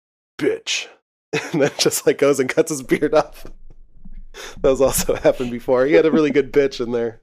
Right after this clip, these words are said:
It was, it was pretty funny. Oh, so Carl, too, was locked in the, in the cellar prison with Lydia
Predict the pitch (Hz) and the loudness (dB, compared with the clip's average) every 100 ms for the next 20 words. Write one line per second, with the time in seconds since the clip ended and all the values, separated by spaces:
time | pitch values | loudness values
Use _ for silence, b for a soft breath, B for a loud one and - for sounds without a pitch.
0 | - 131 120 131 123 131 117 123 110 117 | -6 -6 -2 -4 -4 -8 -6 -4 -4 -6
1 | - - _ _ _ _ _ _ _ _ | -12 -20 _ _ _ _ _ _ _ _
2 | 180 175 127 - 175 160 151 - _ - | 4 6 4 4 6 6 6 -2 _ 4
3 | 190 185 180 180 156 120 139 139 147 135 | 6 6 4 2 4 4 2 4 2 4
4 | 120 120 113 135 123 117 113 110 _ _ | 6 4 2 -2 2 2 0 -4 _ _
5 | _ - 131 135 139 139 - - 143 131 | _ -2 2 4 4 2 -4 -2 0 4
6 | 139 135 117 - - _ - 127 131 131 | 2 4 0 -2 -8 _ -4 0 2 2
7 | 131 120 | 2 -2